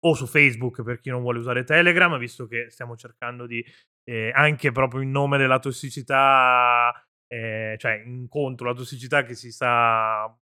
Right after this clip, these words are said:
venendo a generare sempre più massivamente sui social, stanno cercando di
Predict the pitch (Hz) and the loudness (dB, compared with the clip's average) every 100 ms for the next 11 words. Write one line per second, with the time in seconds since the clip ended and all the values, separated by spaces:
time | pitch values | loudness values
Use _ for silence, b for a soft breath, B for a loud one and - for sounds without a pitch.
0 | _ - 127 139 135 127 131 135 131 123 | _ -4 0 0 0 0 4 4 4 -2
1 | 120 127 131 127 127 127 - 127 123 120 | -14 -18 -14 -14 -14 -16 -12 -14 -14 -20
2 | 120 135 113 _ 127 117 127 - 123 123 | -18 -18 -18 _ -18 -16 -12 -8 -6 -6
3 | 120 | -12